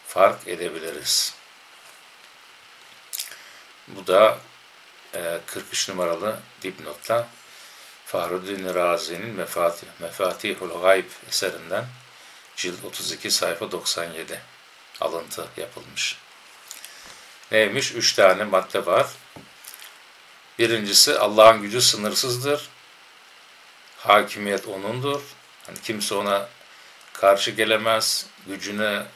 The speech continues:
e, onun gücünü zaten hiç aşamaz. Efendim,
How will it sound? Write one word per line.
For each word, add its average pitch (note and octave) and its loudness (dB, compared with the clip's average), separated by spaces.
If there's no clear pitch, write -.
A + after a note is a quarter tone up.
e, - -16
onun G#2+ -10
gücünü G2+ -8
zaten F#2+ 4
hiç G#2 -8
aşamaz. F2+ -2
Efendim, F2 -10